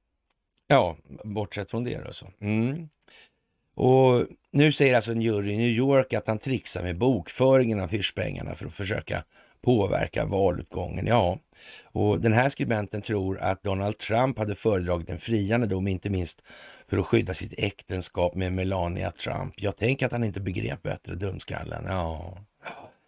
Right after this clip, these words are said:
Eh, det är inte bara en privatsak, hon är en viktig tillgång när hon ska, när han ska övertyga konservativa väljare om att han lämnat Playboy-åren i New York bakom sig. Det återstår att se vad påföljden blir och om domen står sig. Men det är klart att en man med Trumps ego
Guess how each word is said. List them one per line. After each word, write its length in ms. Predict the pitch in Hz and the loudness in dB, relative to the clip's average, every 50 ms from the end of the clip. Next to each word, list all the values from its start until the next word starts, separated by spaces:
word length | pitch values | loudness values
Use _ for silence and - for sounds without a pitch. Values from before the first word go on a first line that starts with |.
| _ _ _ - | _ _ _ 2
Eh, 260 | - 98 95 92 110 - - - | 4 4 4 4 4 2 -2 0
det 120 | - 107 113 | 2 4 6
är 60 | 131 | 6
inte 200 | 147 151 - 123 | 6 4 2 2
bara 460 | 120 147 147 131 120 110 110 113 113 | 4 6 6 8 8 6 6 6 4
en 240 | - 110 110 110 98 | 4 2 0 0 0
privatsak, 800 | - 107 107 107 123 131 110 104 - - - - 123 110 104 - | -2 -2 0 2 4 4 4 2 0 -2 0 0 2 0 0 0
hon 160 | - 107 107 | -2 -2 -2
är 220 | 107 110 110 110 | -2 -2 -2 -2
en 120 | 107 107 113 | -4 -2 0
viktig 440 | 131 123 - - - - 107 101 | 0 0 0 -2 -8 -12 -12 -6
tillgång 560 | - - 131 117 104 95 95 95 110 101 104 104 | -2 0 2 2 2 0 0 0 0 0 2 2
när 60 | 101 | 0
hon 140 | 98 98 95 | 0 0 -2
ska, 240 | - - 104 98 95 - _ _ _ - - | 0 2 2 2 0 -2 _ _ _ -8 -2
när 100 | 107 110 | 2 2
han 100 | 113 104 | 2 2
ska 140 | - - 113 | 2 2 2
övertyga 560 | 127 117 101 95 92 - - 104 104 107 101 | 2 2 2 0 -2 -4 -4 -2 -2 -2 -2
konservativa 800 | - 104 101 - - 101 101 107 107 - 113 110 113 113 120 120 | -2 -4 -4 -2 -2 0 0 0 0 0 0 0 2 2 2 2
väljare 380 | 120 127 120 104 98 98 95 | 4 2 2 2 2 0 0
om 140 | 95 95 92 | 0 0 0
att 100 | 92 - | -2 -2
han 160 | 98 98 92 - _ - - - - - - | -2 -2 -4 -4 _ -18 -20 -20 -20 -20 -10
lämnat 800 | - 92 104 113 117 113 101 104 92 92 107 139 160 156 - | -4 0 2 4 4 4 2 0 -4 -2 0 0 0 0 0
Playboy-åren 760 | - 151 143 120 104 95 101 98 98 98 98 92 92 92 92 | 2 2 2 2 2 -2 -4 -6 -6 -6 -6 -6 -6 -6 -6
i 20 | 92 | -6
New 100 | 92 92 | -6 -6
York 280 | 92 92 90 95 - | -6 -6 -8 -8 -8
bakom 580 | - 98 113 120 113 101 - - - - - - | -4 -2 0 0 0 -2 -4 -10 -12 -12 -10 -10
sig. 380 | - - - - - 139 107 _ _ _ - - - - - _ _ _ _ _ _ _ | -8 -8 -8 -10 -10 -12 -16 _ _ _ -20 -20 -20 -20 -20 _ _ _ _ _ _ _
Det 80 | - 147 | 6 8
återstår 380 | 170 151 - - - - 127 147 | 8 8 6 2 -4 -4 -4 -2
att 60 | 156 | 0
se 120 | - 120 | 0 0
vad 140 | 110 104 - | 0 0 -2
påföljden 580 | - - 95 - - 101 - 92 95 98 98 98 | -2 -4 -4 -4 -6 -8 -8 -6 -6 -6 -4 -4
blir 440 | 98 101 113 131 147 131 113 98 | -2 0 0 2 2 2 0 0
och 80 | 101 104 | 0 -2
om 100 | 107 104 | -2 0
domen 480 | 107 104 98 92 92 95 92 92 90 - | -2 -2 -2 -2 -2 -4 -4 -4 -4 -6
står 400 | - - - - - - - - | -6 -6 -6 -6 -8 -8 -6 -6
sig. 280 | - - - 107 107 | -4 -4 -4 -2 0
Men 120 | 104 117 123 | 2 4 4
det 240 | 127 127 131 139 | 4 4 4 4
är 40 | 143 | 2
klart 760 | - - 156 - - - - - - - - - - - - - | 2 2 2 2 2 0 -2 -8 -10 -10 -10 -10 -10 -10 -8 -4
att 180 | 110 107 - | -4 -2 2
en 100 | 117 120 | 2 4
man 200 | 127 117 107 104 | 4 4 4 2
med 100 | 110 107 | 0 0
Trumps 340 | - - 107 98 95 - - - | 0 0 0 0 0 -2 -4 -2
ego 520 | - 101 104 113 113 104 104 107 98 | -2 0 2 0 0 2 2 0 -2